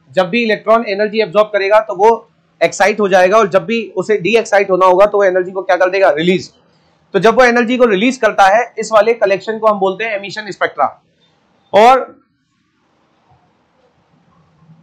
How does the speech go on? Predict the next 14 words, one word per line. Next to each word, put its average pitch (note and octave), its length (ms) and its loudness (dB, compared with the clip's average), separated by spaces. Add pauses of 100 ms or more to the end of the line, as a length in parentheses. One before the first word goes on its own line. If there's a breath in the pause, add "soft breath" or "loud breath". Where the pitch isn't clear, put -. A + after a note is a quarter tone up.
(140)
हर A3 180 2
एक C4+ 140 4
level A3 320 0
में C4 160 0
बहुत F3 260 2
सारे A#3+ 200 2
electron A#3 420 0
हैं A#3 180 0
जो A#3+ 100 -2
jump G#3+ 220 -2
कर G3+ 120 0
सकते G3 240 -8
हैं A#3+ 80 -2
और A#3+ 140 0